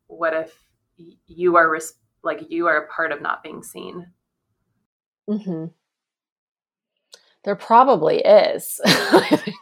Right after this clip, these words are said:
Speaker 2: that's probably true. I think I do have a lot of responsibility in that.
Speaker 1: I don't know. Or what if you are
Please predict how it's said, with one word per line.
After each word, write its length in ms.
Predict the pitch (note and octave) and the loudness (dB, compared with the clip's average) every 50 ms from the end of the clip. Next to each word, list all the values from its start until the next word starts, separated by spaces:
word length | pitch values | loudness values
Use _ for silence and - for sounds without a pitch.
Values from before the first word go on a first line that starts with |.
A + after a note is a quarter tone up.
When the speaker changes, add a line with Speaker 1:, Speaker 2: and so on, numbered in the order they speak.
| A#3 - | -2 -2
Speaker 2:
that's 280 | - - B3 - - | -2 -6 -12 -12 -14
probably 600 | - - A#3 G3 - F3+ F3+ F3+ F3 F3+ - - | -10 -8 -6 -6 -4 -4 -6 -6 -6 -8 -8 -10
true. 320 | F3+ - - F#3+ F#3 F#3 - - - - - - - - - C#4+ A3 - - | -8 -6 -2 -2 -2 -2 -4 -6 -14 -18 -18 -16 -16 -14 -12 -12 -12 -8 -6
I 100 | G3 F#3+ | -4 -2
think 180 | G3 F#3+ G3 F#3+ | -2 -2 -2 -2
I 60 | F#3 | -2
do 180 | F3+ F3+ F#3 G3 | 0 0 -2 -2
have 200 | G#3+ F#3 F3+ F#3+ | -2 -4 -4 -4
a 40 | |
lot 200 | E3+ F3 E3 - | -4 -4 -4 -4
of 80 | - F#3 | -4 -8
responsibility 760 | F#3+ F3 - - - - F3 F3+ _ - - - - - - | -10 -12 -12 -12 -12 -10 -10 -10 _ -6 -6 -4 -4 -6 -8
in 120 | - - | -10 -12
that. 200 | - - - - - _ _ _ - - - | -12 -14 -14 -16 -18 _ _ _ -18 -12 -10
Speaker 1:
I 40 | C#3 | -8
don't 80 | C#3 | -8
know. 120 | C#3 C#3+ D3 | -6 -6 -6
Or 160 | - D3+ D#3 | -6 -4 0
what 140 | D#3+ D#3 D3 | 2 2 2
if 160 | D#3+ - E3+ | 0 -2 -4
you 80 | D#3+ D#3 | -2 -2
are 100 | D3+ | 0